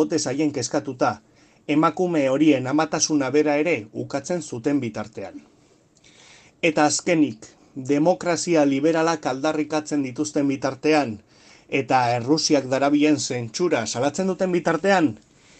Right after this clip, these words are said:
Europak komunikabideak zentsuratu ditu. Medio haunitz ditugun arren, gatazkaren inguruko diskurtso bakarra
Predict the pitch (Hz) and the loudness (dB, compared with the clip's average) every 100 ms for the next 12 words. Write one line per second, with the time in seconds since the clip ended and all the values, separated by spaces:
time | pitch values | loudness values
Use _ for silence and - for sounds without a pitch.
0 | - - 147 160 202 220 - - - - | -18 0 4 6 6 4 2 -6 -4 2
1 | 151 175 180 151 151 151 175 196 - - | 4 4 2 4 8 10 8 4 -4 -8
2 | 127 120 139 110 107 104 95 - - _ | -6 -2 -2 -2 -6 -10 -12 -18 -20 _
3 | _ _ _ _ _ 151 175 165 147 127 | _ _ _ _ _ 0 2 4 4 4
4 | 123 139 170 - 131 123 165 165 160 160 | 2 2 0 -2 -6 -4 -4 0 0 2
5 | 156 104 - _ _ _ 143 131 147 147 | 0 -2 -10 _ _ _ -4 0 0 0
6 | 160 147 131 139 151 151 131 117 117 - | 0 0 0 4 4 4 0 0 -4 -6
7 | 156 - 110 110 120 - 202 165 | -6 -2 -2 -2 -2 -2 -2 -2